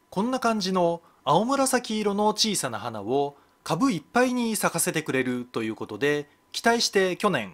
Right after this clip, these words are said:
育て始めたのですが、夏越しできずに枯れてしまいました。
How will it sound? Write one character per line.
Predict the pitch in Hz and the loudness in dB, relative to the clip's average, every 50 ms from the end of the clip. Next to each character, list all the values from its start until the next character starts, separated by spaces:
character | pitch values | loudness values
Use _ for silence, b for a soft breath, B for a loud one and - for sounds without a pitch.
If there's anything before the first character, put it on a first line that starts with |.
| - | -10
育 | - - 135 135 123 | -6 -4 0 0 0
て | - | 0
始 | 127 123 - 120 | -2 -4 -4 -6
め | 113 110 | -8 -10
た | 101 101 95 | -10 -10 -10
の | 95 87 | -12 -12
で | 87 87 | -10 -8
す | - - | -8 -6
が、 | 117 120 123 127 127 - b b b b b b b b b | -4 -2 -2 -2 -4 -6 b b b b b b b b b
夏 | - 139 143 - | -4 -2 -2 -2
越 | 233 233 262 | -2 -2 -2
し | - - 233 | -2 -2 -2
で | 247 - | -4 -4
き | - 220 | -6 -6
ず | 185 139 117 | -6 -6 -8
に | 123 135 139 131 | -8 -8 -8 -8
枯 | - - | -8 -6
れ | 123 131 | -6 -6
て | 131 135 | -4 -2
し | - - 151 | -2 -2 -2
ま | 143 131 | -2 -2
い | 123 | -4
ま | 117 110 | -4 -6
し | - | -6
た。 | - - 85 - - - | -6 -8 -12 -14 -16 -20